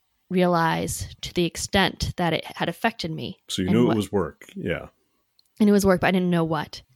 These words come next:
Speaker 1: What I later discovered upon reflection and putting myself back into the place of digging back in, kind of pushing past that apathy or setting up my environment to not allow me to be apathetic in a way, I later realized that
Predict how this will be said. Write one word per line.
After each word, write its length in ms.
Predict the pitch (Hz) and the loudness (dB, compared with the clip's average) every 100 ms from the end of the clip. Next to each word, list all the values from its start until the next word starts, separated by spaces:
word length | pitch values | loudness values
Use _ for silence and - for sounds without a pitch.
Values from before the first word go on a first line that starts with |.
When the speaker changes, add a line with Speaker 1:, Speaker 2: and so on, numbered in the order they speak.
| _ _ | _ _
Speaker 1:
What 140 | 196 185 | 2 4
I 180 | 185 | 4
later 600 | 185 190 202 208 196 196 - - | 2 2 4 6 4 2 -6 -6
discovered 560 | 180 - - 180 175 | -4 -2 0 2 4
upon 440 | 170 - 170 165 160 | 2 0 0 0 -2
reflection 840 | 160 175 - - 180 170 170 190 - _ _ _ _ _ _ - | -2 -4 -4 -2 -2 -2 -4 -8 -14 _ _ _ _ _ _ -4
and 460 | 175 165 165 - - _ _ _ - | -2 -2 -6 -8 -14 _ _ _ 0
putting 200 | 214 202 | 0 2
myself 300 | 190 196 - | 0 -2 0
back 200 | 180 180 | 0 0
into 260 | 180 170 | 0 0
the 100 | 170 | -2
place 440 | 165 - 170 170 175 | -4 -2 -2 0 -2
of 320 | 160 - - _ | -4 -6 -14 _
digging 240 | 202 190 190 | 0 2 4
back 260 | 170 175 | 2 2
in, 320 | 170 160 165 190 | -2 -2 -2 -4
kind 240 | - 160 | -8 -10
of 100 | 165 | -2
pushing 280 | - - 180 | -2 -2 -6
past 400 | - 165 - - | -2 -2 -2 -2
that 180 | 175 - | -2 0
apathy 500 | 165 - 180 190 180 | -2 -2 -4 0 2
or 160 | 165 156 | 2 -2
setting 260 | - 190 175 | 2 2 2
up 80 | - | 2
my 120 | 170 | 2
environment 520 | 165 170 165 170 - | 2 2 2 0 -2
to 100 | - | 0
not 120 | 165 | 2
allow 220 | 160 151 160 | 2 0 0
me 300 | 170 170 - _ | -2 -4 -6 _
to 100 | - | -10
be 260 | 160 175 185 | -6 -4 -2
apathetic 640 | - 202 196 196 208 - | -2 -4 -4 -2 -4 -4
in 60 | 214 | -4
a 60 | |
way, 340 | 208 208 214 220 _ _ - | -2 -2 -4 -10 _ _ 0
I 200 | 185 180 - | 0 0 0
later 260 | 196 202 185 | 4 4 4
realized 640 | 190 185 165 160 175 - | 4 4 4 2 -2 -6
that 300 | 190 170 - | 0 2 2